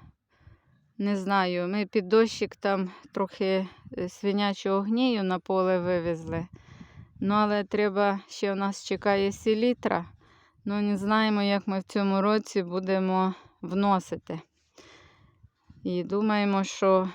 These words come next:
вже в січні місяці будемо дивитися і, е, розкидати розкидачем, е,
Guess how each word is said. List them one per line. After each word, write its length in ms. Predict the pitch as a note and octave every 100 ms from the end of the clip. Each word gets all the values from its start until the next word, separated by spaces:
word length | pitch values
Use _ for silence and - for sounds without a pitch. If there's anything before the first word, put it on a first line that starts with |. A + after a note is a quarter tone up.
| -
вже 460 | F#3+ F3 F#3+ F#3 F#3
в 40 | -
січні 520 | - G#3 F#3 - F#3+
місяці 580 | F#3 A3 B3 G3+ - F#3+
будемо 720 | F3+ F#3+ F#3+ F#3 F#3 F3+ F3+ -
дивитися 760 | F3 F#3 G3 A#3 - G3+ G3 -
і, 440 | F#3 F#3+ F#3+ F#3 - - - _ B3
е, 360 | - E3+ F3+
розкидати 680 | F#3 F#3+ - G3+ F#3+ G#3 G3
розкидачем, 1080 | G3 F#3+ - F#3+ F3 F#3+ - A#3 A#3+ A#3+ A#3
е, 380 | G#3+ G#3 G3